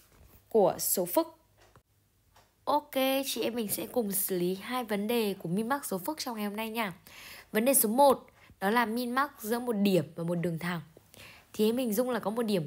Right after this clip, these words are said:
cố, một điểm A như này, một điểm A cố định nhá. Cái điểm M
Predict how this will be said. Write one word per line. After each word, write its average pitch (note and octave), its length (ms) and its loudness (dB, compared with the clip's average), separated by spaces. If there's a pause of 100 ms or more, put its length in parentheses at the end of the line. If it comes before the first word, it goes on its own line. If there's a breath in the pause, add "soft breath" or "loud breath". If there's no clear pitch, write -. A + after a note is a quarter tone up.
cố, F3+ 240 -2 (120)
một G3 140 -2
điểm D#3+ 400 -2 (560)
A A#3+ 320 -2
như A3 240 -6
này, G3+ 160 -2
một E3+ 180 -4
điểm E3+ 140 0
A A3 200 0
cố F#3 220 0
định F#3+ 240 -4
nhá. A#3 140 -4 (680 loud breath)
Cái C4 100 -4
điểm A3 260 2
M F#3+ 40 4